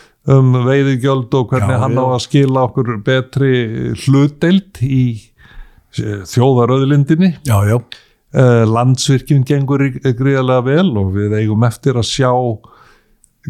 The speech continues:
Speaker 1: gríðarlega tekjuaukningu af grænu orkunni okkar,
Speaker 2: Já, já.
Speaker 1: græna rafeldsneytinu og öllu sem að því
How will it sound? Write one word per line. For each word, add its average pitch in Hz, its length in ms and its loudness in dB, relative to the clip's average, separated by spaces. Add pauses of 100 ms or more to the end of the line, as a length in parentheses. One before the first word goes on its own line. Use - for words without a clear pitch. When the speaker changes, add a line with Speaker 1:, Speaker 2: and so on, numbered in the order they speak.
(140)
Speaker 1:
gríðarlega 143 1080 2
tekjuaukningu 139 1300 0 (160)
af 117 240 0
grænu 131 420 0
orkunni 120 460 0
okkar, 127 260 -2 (220)
Speaker 2:
Já, 95 220 -2
já. 104 180 2
Speaker 1:
græna 127 720 0 (420)
rafeldsneytinu 123 1200 0
og 117 300 -2
öllu 113 220 -4
sem 113 180 -4
að 107 100 -2
því 123 140 -2